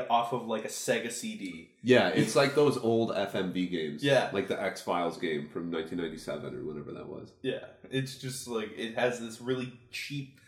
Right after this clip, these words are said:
Speaker 1: not even video quality to it. It looks like
Speaker 2: Like the
Speaker 1: pixelated
Speaker 2: old Wing
Speaker 1: and, like,
Speaker 2: Commander cutscenes
Speaker 1: Yeah.
Speaker 2: is what it looks like.
Speaker 1: And that's the whole movie.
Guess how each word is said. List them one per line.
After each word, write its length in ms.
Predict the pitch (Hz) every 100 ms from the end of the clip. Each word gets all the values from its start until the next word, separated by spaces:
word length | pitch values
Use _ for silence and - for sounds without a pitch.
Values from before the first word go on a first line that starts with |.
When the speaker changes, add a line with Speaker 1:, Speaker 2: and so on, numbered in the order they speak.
| - - _ _ _
Speaker 1:
not 300 | 139 143 147
even 240 | 175 160 131
video 520 | - 131 135 123 113
quality 600 | - 120 117 113 107 104
to 260 | - 110 104
it. 100 | 95
It 120 | 90
looks 280 | 117 113 -
like 200 | 107 90 - - _ -
Speaker 2:
Like 240 | 131 135
the 80 | 147
Speaker 1:
pixelated 300 | 151 151 147
Speaker 2:
old 80 | 120
Wing 100 | 139
Speaker 1:
and, 100 | 135
like, 80 | 135
Speaker 2:
Commander 480 | 117 104 92 87 -
cutscenes 540 | 123 - - 85 - 69
Speaker 1:
Yeah. 240 | 117 120 104
Speaker 2:
is 60 |
what 80 | 101
it 80 | -
looks 200 | 76 -
like. 220 | - - - - - -
Speaker 1:
And 180 | 139 135
that's 180 | 131 135
the 80 | 131
whole 300 | - 143 127
movie. 380 | 123 113 104